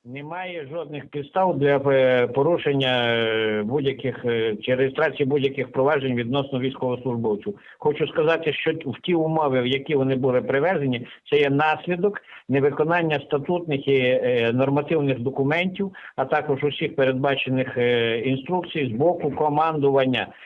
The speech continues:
Тому, е, розслідування, яке веде військова прокуратура Південного регіону, йде динамічно, допитано близько семидесяти осіб, в тому числі керівництво.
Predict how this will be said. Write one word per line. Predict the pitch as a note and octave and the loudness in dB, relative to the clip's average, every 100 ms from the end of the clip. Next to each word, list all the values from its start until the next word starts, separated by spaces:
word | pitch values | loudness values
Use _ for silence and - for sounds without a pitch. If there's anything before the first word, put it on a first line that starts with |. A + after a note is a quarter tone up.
| - - - | -20 -14 -2
Тому, | D#3+ F#3 D#3 G#2+ - - | 2 4 2 2 -4 -6
е, | A2+ A#2+ B2 | 0 2 2
розслідування, | C#3+ F3 F3 D3 C#3+ | 0 0 0 2 2
яке | C#3 D#3+ | 0 0
веде | D3 C#3+ C#3+ | 2 2 2
військова | C3+ C#3 D3+ C#3+ | 2 -2 0 0
прокуратура | C#3+ - C#3 C3+ C#3 C3 | 0 0 0 2 2 2
Південного | C#3 C3 C#3+ C#3 C#3 | 0 0 2 2 4
регіону, | C#3+ E3 E3 C#3+ | 4 2 2 0
йде | C#3 C3+ | 0 2
динамічно, | C#3+ C#3+ D3 E3 F3+ E3+ | 2 2 0 0 -2 -4
допитано | C3+ C#3+ E3 C#3+ C#3 C3 | -2 0 0 0 0 -2
близько | B2 D3+ D3+ C#3 | 0 -2 0 -4
семидесяти | D3 D3 C#3 B2 - - C3+ | -2 0 0 -2 -4 0 0
осіб, | C3+ F#3+ E3+ | 0 -2 -4
в | |
тому | F3 D#3 C#3 | -2 0 -2
числі | C#3 C#3 E3 | -4 -4 -6
керівництво. | D#3 D3 D3+ C#3+ A2 - G2+ | 0 0 2 0 -2 -4 -6